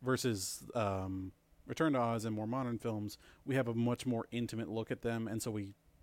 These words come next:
establish our knowledge of them really quickly, but they don't actually seem terribly real as a result. But,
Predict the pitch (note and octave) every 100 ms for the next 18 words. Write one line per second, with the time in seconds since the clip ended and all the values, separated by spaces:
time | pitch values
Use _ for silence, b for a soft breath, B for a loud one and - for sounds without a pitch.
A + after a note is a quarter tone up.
0 | - A#2+ - G#2+ G2+ G#2+ G#2+ G#2+ G2+ G2+
1 | G#2 G#2 G#2 G2+ G#2 G2+ - A#2 - B2+
2 | A#2+ B B - A#2+ A#2 B2 B2 - A2+
3 | A#2 - - A#2 A2 G#2 _ - - _
4 | _ - - A#2+ A2 A2+ G#2 G2 G2+ G2+
5 | A#2 A#2+ A#2+ G2+ G#2+ G#2 G2+ G2 G#2 A#2+
6 | - b b b b _ _ A2+ G2+